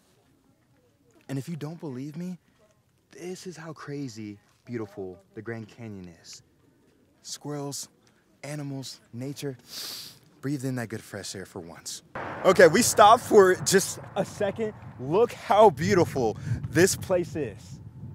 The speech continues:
Wow, Arizona and the Navajo Nation. And there's just nothing but just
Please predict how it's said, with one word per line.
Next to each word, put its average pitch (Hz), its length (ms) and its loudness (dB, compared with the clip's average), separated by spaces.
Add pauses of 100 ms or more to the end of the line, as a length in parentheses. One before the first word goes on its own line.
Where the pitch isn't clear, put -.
(400)
Wow, 127 320 4
Arizona 233 540 8
and 196 200 2
the 180 60 0
Navajo 196 460 4
Nation. 226 500 -2 (960)
And 208 160 -4
there's 285 240 2
just 220 160 -2
nothing 247 360 2
but 226 120 -4
just 220 220 -8